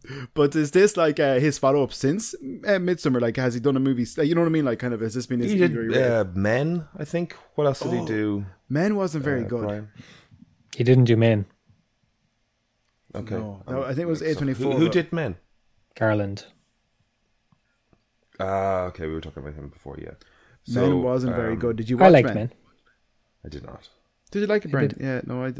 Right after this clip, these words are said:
Speaker 1: I, a little bit too, too over the, like, a little bit too much for me, to be honest.
Speaker 3: That's 'cause you're
Speaker 1: Uh,
Speaker 3: baby.
Speaker 1: no problem with the premises of it. Excuse
Speaker 3: I said
Speaker 1: me?
Speaker 3: you're baby.
Speaker 1: Um,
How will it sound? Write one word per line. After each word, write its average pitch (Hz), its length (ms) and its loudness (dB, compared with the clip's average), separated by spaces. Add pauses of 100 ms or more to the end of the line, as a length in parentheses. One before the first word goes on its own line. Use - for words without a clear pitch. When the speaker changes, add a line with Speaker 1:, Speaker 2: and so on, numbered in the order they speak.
Speaker 1:
I, 120 140 -6 (460)
a - 60 -8 (240)
little 151 160 0
bit 143 200 -2
too, 139 460 2 (120)
too 131 300 2
over 113 180 2
the, 110 100 -4
like, 117 200 -2
a 127 40 0
little 135 140 0
bit 127 100 -2
too 117 120 2
much 104 140 -2
for 98 100 -12
me, 98 120 -6
to 95 80 -10
be 101 60 -4
honest. 95 320 -10 (640)
Speaker 3:
That's - 80 -6
'cause 117 160 6
you're 113 100 8
Speaker 1:
Uh, 104 40 -2
Speaker 3:
baby. 113 420 4
Speaker 1:
no 269 80 6
problem 214 180 12
with 156 80 8
the 139 60 6
premises 143 400 4
of 107 100 0
it. - 140 -10 (720)
Excuse - 300 -6
Speaker 3:
I - 20 8
said 120 100 10
Speaker 1:
me? - 60 -8
Speaker 3:
you're 117 100 10
baby. 110 500 6 (2250)
Speaker 1:
Um, - 280 -12